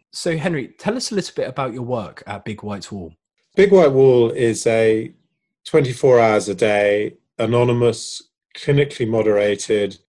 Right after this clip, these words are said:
Speaker 2: online community and resources for people with anxiety and depression. We are commissioned by organizations ranging from N H S trusts to the military, veterans,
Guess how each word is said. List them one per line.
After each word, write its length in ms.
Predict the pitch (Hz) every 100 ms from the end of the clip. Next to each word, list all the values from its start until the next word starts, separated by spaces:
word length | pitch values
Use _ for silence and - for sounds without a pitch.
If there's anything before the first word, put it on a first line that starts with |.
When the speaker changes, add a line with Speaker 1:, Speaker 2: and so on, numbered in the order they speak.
| _ 123
Speaker 2:
online 520 | 127 120 117 113 104
community 640 | - 120 113 104 - 110
and 140 | 101 101
resources 840 | 92 104 104 - 104 98 95 -
for 400 | - 117 98 92
people 420 | - 117 - 101
with 160 | 98 92
anxiety 640 | 92 92 - 98 92 - 90
and 100 | 87
depression. 640 | _ 98 90 - 87 87 _ _ _ _ _
We 240 | 110 113 113
are 520 | 110 107 107 104 104 _ _ _ _ -
commissioned 680 | 135 139 143 151 139 123
by 240 | 123 110 110
organizations 1120 | 113 110 104 104 98 110 107 - 104 101 95
ranging 460 | 107 110 98 101 95
from 180 | - 110
N 140 | 104
H 240 | 101 -
S 180 | 98 -
trusts 640 | - 123 107 - - - -
to 40 |
the 80 | 98
military, 720 | 104 117 117 - - 104 104
veterans, 840 | 92 113 - - 101 98 98 -